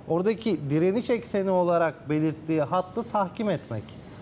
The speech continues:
daha da sıklaştırmak, daha da kendine bağlamak.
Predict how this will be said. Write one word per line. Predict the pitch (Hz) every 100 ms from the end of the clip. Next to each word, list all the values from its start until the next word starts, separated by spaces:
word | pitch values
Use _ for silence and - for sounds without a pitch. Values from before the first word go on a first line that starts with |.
| - - 127
daha | 143 185
da | 208 175 143
sıklaştırmak, | - 139 139 123 - 143 208 214 170
daha | 156 196
da | 196
kendine | - 156 143 151 156 131
bağlamak. | 117 104 101 98